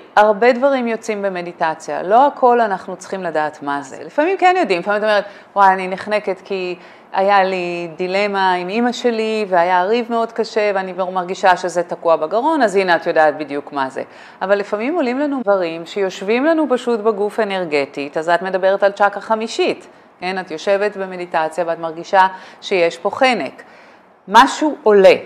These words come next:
משהו רוצה לצאת. לא תמיד חייבים לדעת מה זה.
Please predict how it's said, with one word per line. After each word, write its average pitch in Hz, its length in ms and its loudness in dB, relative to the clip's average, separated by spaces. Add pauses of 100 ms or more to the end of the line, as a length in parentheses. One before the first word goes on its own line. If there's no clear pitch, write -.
(160)
משהו 185 440 0
רוצה 185 360 2
לצאת. 156 600 -6
לא 214 220 2
תמיד 196 320 -2 (260)
חייבים 165 520 -2
לדעת 151 480 -2
מה 139 180 -6
זה. - 160 -14